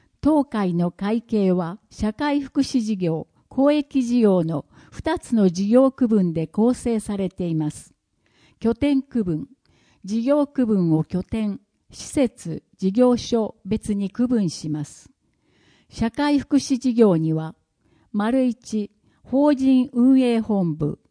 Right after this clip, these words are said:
丸二、共同募金配分金。丸三、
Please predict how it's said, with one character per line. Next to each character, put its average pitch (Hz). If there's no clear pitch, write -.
丸 247
二、 214
共 277
同 285
募 247
金 170
配 202
分 220
金。 180
丸 233
三、 196